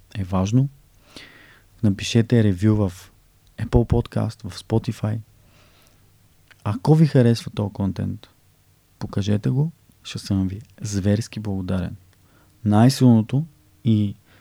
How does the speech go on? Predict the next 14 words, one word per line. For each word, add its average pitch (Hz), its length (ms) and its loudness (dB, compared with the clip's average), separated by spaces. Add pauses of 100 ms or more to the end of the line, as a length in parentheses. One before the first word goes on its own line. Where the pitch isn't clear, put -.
(140)
най-малко 110 440 4
визуалното 104 840 2 (240)
за 104 180 -4
вашия 101 320 -4
кръг 101 260 -6
от - 100 -14
хора 98 340 -4 (920)
ще - 180 -6
бъде 113 200 6
да 120 100 2
го 101 80 -2
пратите 101 420 -4
на 98 100 0
приятел. 90 420 -8